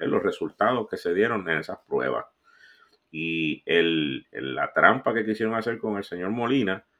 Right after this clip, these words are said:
es, es sencilla. O sea, ellos envían todos los documentos, la persona de los la-, del laboratorio, la gerente certifica que él envió en, el dos de enero, pero si allá no quieren recibir los documentos, pues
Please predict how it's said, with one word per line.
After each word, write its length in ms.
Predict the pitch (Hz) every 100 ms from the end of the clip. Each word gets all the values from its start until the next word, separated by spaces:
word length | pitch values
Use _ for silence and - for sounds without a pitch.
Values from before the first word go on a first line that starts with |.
| _ _ _ _ _
es, 460 | - 80 - - -
es 260 | 87 87 -
sencilla. 500 | 131 131 131 156 104
O 20 |
sea, 220 | - 92
ellos 160 | 92 117
envían 440 | 131 127 135 131
todos 220 | - 113
los 100 | 117
documentos, 800 | 123 123 131 127 135 131 123 120 117
la 120 | 98
persona 400 | 87 85 85 98
de 100 | 107
los 140 | 107
la-, 200 | 107 104
del 160 | 104 98
laboratorio, 800 | 98 98 98 - 101 107 104 101
la 160 | 92 87
gerente 560 | 90 92 98 104 98 -
certifica 840 | - 90 - - 135 160 120 113 - _ _ _
que 100 | -
él 80 | 76
envió 540 | 78 90 98 110 120
en, 60 | 110
el 200 | - 80
dos 180 | 85 92
de 100 | 113
enero, 480 | 151 147 113 110 _ _ _ _ _ _
pero 240 | - 117 123
si 120 | 123
allá 180 | 107 107
no 100 | 110
quieren 260 | 127 131
recibir 300 | 135 139 143
los 140 | 139 135
documentos, 680 | - 139 143 175 - - 110
pues 320 | - 90 80